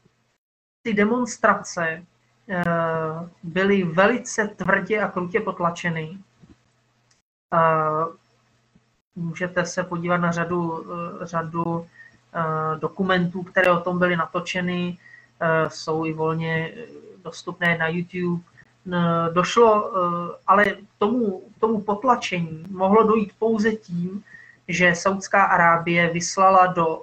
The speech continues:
Bahrajnu vlastně intervenční síly, ať už policii, tak i armádu, které pomohly bahrajnské vládnoucí rodině udržet,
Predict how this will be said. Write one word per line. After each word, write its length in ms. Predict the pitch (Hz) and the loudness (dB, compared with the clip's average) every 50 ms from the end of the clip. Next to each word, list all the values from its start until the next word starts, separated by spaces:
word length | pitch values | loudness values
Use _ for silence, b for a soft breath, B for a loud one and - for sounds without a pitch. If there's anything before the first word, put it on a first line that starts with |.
| _ _ - | _ _ 2
Bahrajnu 760 | 170 170 170 175 175 175 175 175 170 170 170 170 170 170 175 - | 2 2 2 4 0 0 0 0 -2 -2 -4 -4 -6 -8 -10 -8
vlastně 440 | 185 185 - - _ 202 196 190 185 180 170 _ _ _ _ | -8 -8 -8 -8 _ -6 -6 -6 -6 -10 -16 _ _ _ _
intervenční 640 | 208 196 190 202 202 196 190 185 180 175 - 190 175 | -2 0 2 4 4 4 4 0 -2 -6 -6 -8 -8
síly, 420 | 175 - - 180 170 170 - - - _ _ _ _ _ _ | -8 -8 -12 -12 -12 -14 -14 -16 -20 _ _ _ _ _ _
ať 160 | - 185 - | -12 -12 -12
už 80 | - - | -16 -20
policii, 680 | _ _ 196 196 196 196 - - 202 202 202 214 254 - _ | _ _ -2 0 0 -2 -2 -4 -2 -2 -2 -4 -6 -4 _
tak 200 | 185 180 - - | -4 -4 -4 -4
i 40 | 185 | 0
armádu, 640 | 175 170 165 165 170 160 165 165 165 175 190 202 B B B B B B B B | 2 2 4 4 4 4 4 2 2 -2 -2 -2 B B B B B B B B
které 280 | _ 208 202 208 196 190 | _ 4 6 6 4 2
pomohly 680 | - - 220 226 262 254 220 185 185 180 175 170 170 196 - _ _ _ _ - | 4 4 4 6 6 6 4 4 2 0 0 0 -2 -4 -10 _ _ _ _ 2
bahrajnské 640 | 175 175 170 185 190 190 185 175 - - - 185 175 | 2 4 6 4 2 2 0 -6 -12 -4 -2 0 2
vládnoucí 500 | 175 170 170 170 175 170 165 - _ 180 | 4 4 4 2 0 -6 -8 -8 _ -10
rodině 340 | 170 160 165 165 170 180 - | -10 -10 -10 -10 -10 -10 -10
udržet, 560 | - 180 165 196 185 180 165 175 175 170 175 | -10 -4 -2 -2 -2 0 0 0 0 0 -2